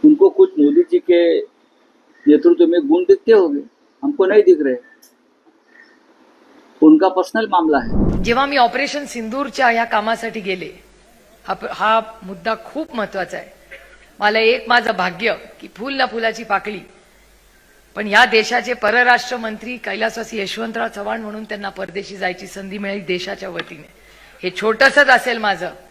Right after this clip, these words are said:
Speaker 2: पण त्याच विचारांचा वारसा घेऊन मला तुमच्या सगळ्यांच्या आशीर्वादाने देशाचं नेतृत्व करून परदेशात जायची चार राज्यात, देशांमध्ये संधी मिळाली. हे माझं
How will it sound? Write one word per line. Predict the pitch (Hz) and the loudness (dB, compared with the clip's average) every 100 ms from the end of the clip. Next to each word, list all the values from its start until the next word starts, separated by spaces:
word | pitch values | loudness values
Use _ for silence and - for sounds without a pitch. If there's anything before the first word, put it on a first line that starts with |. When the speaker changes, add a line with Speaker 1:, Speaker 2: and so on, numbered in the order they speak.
| _ _ _ _ - | _ _ _ _ -18
Speaker 2:
पण | 180 - | -6 4
त्याच | 254 285 | 6 6
विचारांचा | 240 233 240 226 226 220 | 0 0 2 2 2 -2
वारसा | 202 202 190 - 208 | 0 0 -2 -6 -6
घेऊन | 185 220 233 | -6 -8 -8
मला | 202 190 208 214 | -6 -4 -4 -4
तुमच्या | 208 208 - 233 | -8 -14 -8 -8
सगळ्यांच्या | - 190 175 208 226 220 202 | -6 -10 -4 -2 -2 -2 -2
आशीर्वादाने | 185 220 202 196 190 208 214 240 - - _ - | -2 -8 -6 -6 -6 -8 -8 -10 -14 -20 _ -4
देशाचं | 208 233 311 320 339 320 | -2 2 2 4 4 2
नेतृत्व | 285 285 269 277 | 0 -4 -12 -10
करून | 254 254 254 | -8 -8 -10
परदेशात | 226 220 214 220 220 208 | -6 -6 -6 -8 -8 -6
जायची | 214 208 - | -6 -6 -10
चार | 226 - 226 226 | -12 -2 -2 0
राज्यात, | 202 190 214 208 | -2 -2 -4 -4
देशांमध्ये | 196 202 214 208 202 196 | -4 -6 -2 -4 -4 -6
संधी | 196 185 208 202 | -8 -8 -8 -6
मिळाली. | 202 208 226 - - - | -6 -6 -8 -10 -10 -8
हे | |
माझं | 214 208 208 | -2 0 0